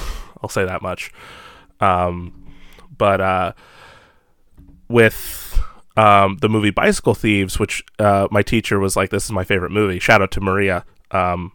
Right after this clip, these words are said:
who I haven't talked to in a while, but anytime I see her, I'm like, "Maria!" I love Maria so much. Um, she's, she was one of my favorite teachers of all time, honestly. Um, uh, she showed Bicycle Thieves, which she said was her favorite movie,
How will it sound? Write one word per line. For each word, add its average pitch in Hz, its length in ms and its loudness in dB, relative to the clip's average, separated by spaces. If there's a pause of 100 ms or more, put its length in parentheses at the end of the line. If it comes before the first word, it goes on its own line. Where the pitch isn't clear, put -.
who 117 100 0
I 113 40 6
haven't 104 160 2
talked 107 220 6
to 104 60 -2
in 92 60 -2
a 95 40 0
while, 92 240 -2
but 95 120 -8
anytime 98 340 -2
I 92 60 -4
see 98 180 -4
her, 90 180 -4
I'm 90 120 -10
like, 95 180 -8 (260)
"Maria!" 320 560 8 (240)
I 117 80 -2
love 110 220 -2
Maria 85 220 -10
so - 160 -12
much. - 320 -12 (100)
Um, 92 240 -2
she's, 120 240 -2
she - 180 -2
was 127 140 0
one 117 80 4
of 104 60 0
my 92 80 -2
favorite 90 400 -8
teachers 95 340 -12
of 90 80 -10
all 92 100 -8
time, 90 260 -10
honestly. 90 440 -10 (340)
Um, 92 400 -4 (880)
uh, 95 540 2
she - 200 -2
showed 110 520 2
Bicycle 120 400 6
Thieves, 95 600 -4 (140)
which 110 120 -2
she - 120 -6
said 107 140 4
was 101 120 0
her 101 80 0
favorite 101 280 2
movie, 107 440 0